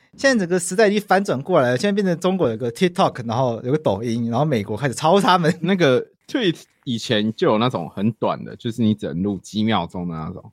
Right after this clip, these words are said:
Speaker 1: 但是以前没有成为风潮，就短影音这个东西，
Speaker 2: 对。
Speaker 1: 我，确实很早就有这个概念。
Speaker 2: 嗯。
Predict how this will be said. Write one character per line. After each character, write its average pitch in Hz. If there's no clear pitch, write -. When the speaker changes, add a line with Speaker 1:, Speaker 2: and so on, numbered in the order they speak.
Speaker 1:
但 208
是 214
以 147
前 151
没 160
有 170
成 123
为 113
风 120
潮， 95
就 190
短 214
影 180
音 190
这 208
个 180
东 170
西， -
Speaker 2:
对。 175
Speaker 1:
我， 127
确 254
实 160
很 143
早 104
就 131
有 101
这 92
个 90
概 104
念。 107
Speaker 2:
嗯。 107